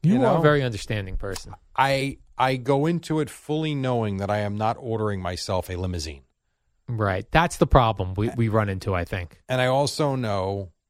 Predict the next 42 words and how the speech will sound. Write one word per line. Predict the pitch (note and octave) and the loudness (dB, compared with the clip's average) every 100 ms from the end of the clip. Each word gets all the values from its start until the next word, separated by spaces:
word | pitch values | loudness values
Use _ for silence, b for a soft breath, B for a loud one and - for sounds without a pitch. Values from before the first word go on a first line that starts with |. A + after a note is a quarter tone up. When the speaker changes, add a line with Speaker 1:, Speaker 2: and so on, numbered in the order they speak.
| _ _ | _ _
Speaker 2:
I'm | A2 A2 | -2 0
not | G#2+ A#2 | 2 0
ordering | B2+ A2+ A#2 A#2+ | 0 0 0 -2
a | |
Suburban | - D3+ A2+ A#2 A#2 A#2+ | -2 -2 0 0 0 -2
or | B2+ | -4
a | |
Tahoe. | - A2 F#2+ E2+ E2+ G#2 B2 | 0 2 2 2 -2 -4 -6
If | B2+ | -4
I'm | B2+ | -4
just | B2 C#3+ C#3 | -6 -8 -6
ordering | D3+ C#3+ A2 | -4 -4 -4
a | |
regular | F#2+ C#3+ E3 A#2 | -4 -4 -4 -6
car, | - A2+ D3+ G3 E3 _ _ _ - | -2 0 2 0 -2 _ _ _ -6
I'm | C#3+ | -2
gonna | F3+ F#3+ | 0 2
get | F#3+ | 2
a | |
regular | F#3 G3 F3+ F3 | 4 2 0 0
car. | F#3+ F#3 D2+ - | 2 0 -2 -4
Speaker 1:
And | A#2+ | -4
you | A2+ | 0
just | B2+ - | 0 2
wanna | C3+ B2 | 2 2
get | A#2 - | 0 -2
there. | F#2+ - _ | -14 -16 _
Speaker 2:
That's | A#2 A2+ G3 | -6 -4 -2
it. | G3 - _ _ _ _ | -4 -6 _ _ _ _
That | G2 C3 | -6 -4
is | C3 | -2
it. | E3+ | 0
Speaker 1:
That's | G3 - | -2 -2
true. | - D#3 C#3 E3+ | 0 2 2 2
You | |
know, | F#3+ F#3 | 2 2
when | F3+ F3 | 2 2
we | F#3 | 2
order | F#3 G#3 F3 D#3+ | 2 2 2 0
Uber | E3+ C3 A#2+ A#2 | 0 0 2 2
and | A2 | 2
Lyft, | G2+ G#2+ G2 - - | 0 0 -2 -6 -18